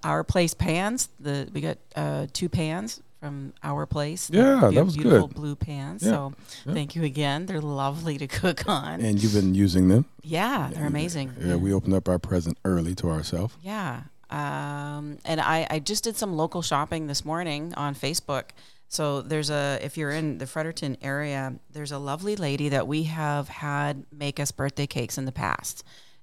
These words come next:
Speaker 1: And this is, so this is our local shopping shout out. Uh, her company name is Fleur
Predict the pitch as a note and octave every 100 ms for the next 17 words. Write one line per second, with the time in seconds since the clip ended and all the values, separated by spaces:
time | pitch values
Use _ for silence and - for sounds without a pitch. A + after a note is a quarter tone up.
0 | - C#3+ C#3 D3 D3+ C#3 D3+ D3 D#3+ D#3+
1 | D3 C#3+ C#3+ D3 C#3+ C#3 C#3 C3+ C3+ B2+
2 | B2 A#2 F#2+ - C#3+ A#2 - C#3 D3 -
3 | D#3+ D#3+ G3 F#3 D#3 C#3+ C3 - - C#3+
4 | C#3+ E3+